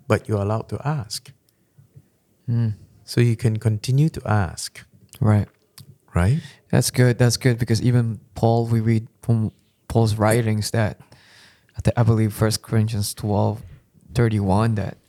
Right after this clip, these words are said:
Speaker 2: we are to desire this gift, this best gifts, these gifts, right? So it's a great reminder that, you know, whether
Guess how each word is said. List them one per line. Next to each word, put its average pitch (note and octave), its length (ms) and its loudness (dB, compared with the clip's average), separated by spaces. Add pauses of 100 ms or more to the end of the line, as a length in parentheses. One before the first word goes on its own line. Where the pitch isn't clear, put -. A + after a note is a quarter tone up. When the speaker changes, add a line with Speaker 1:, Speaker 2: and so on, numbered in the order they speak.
Speaker 2:
we A#2 160 -4
are B2 140 4
to C#3 160 -6
desire B2 760 0
this A2+ 200 -10
gift, - 460 -8 (120)
this - 400 -4 (300)
best A2+ 260 0
gifts, A#2+ 280 -8
these A2+ 160 -12
gifts, - 500 -4
right? - 260 -12 (640)
So - 160 -6
it's - 140 -8
a - 20 -10
great D3 240 2
reminder B2 480 2
that, A2+ 260 -2 (120)
you B2+ 120 2
know, A#2 100 2
whether A#2 400 0